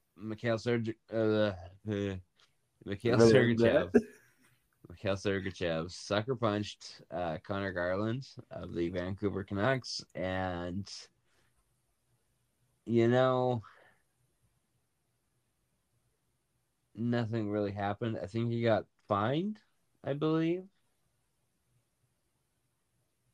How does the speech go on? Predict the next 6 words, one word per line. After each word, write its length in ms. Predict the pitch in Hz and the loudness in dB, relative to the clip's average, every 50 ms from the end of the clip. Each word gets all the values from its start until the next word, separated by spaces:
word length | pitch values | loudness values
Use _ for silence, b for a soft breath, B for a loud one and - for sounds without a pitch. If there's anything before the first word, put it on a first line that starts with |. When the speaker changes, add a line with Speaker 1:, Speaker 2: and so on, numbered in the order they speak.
| _ _ - | _ _ -2
Speaker 1:
Um, 1000 | - 107 101 98 98 95 92 90 92 92 92 90 85 78 78 78 78 76 73 - _ _ _ _ | 0 0 2 2 2 2 2 0 0 -4 -6 -6 -6 -6 -6 -6 -8 -8 -12 -14 _ _ _ _
or 140 | - 78 98 | -6 -2 0
maybe 360 | 107 113 120 127 139 143 139 | 2 2 2 2 0 -2 -2
he, 240 | 131 131 131 120 120 - _ _ _ _ _ _ _ _ _ _ | -2 -4 -4 -6 -6 -10 _ _ _ _ _ _ _ _ _ _
yeah. 420 | 90 104 107 110 101 82 67 - - - _ _ _ _ _ _ _ _ _ _ _ _ | -2 2 4 4 4 4 0 -6 -12 -16 _ _ _ _ _ _ _ _ _ _ _ _
Yeah, 260 | - 101 101 90 | -4 -2 -2 -2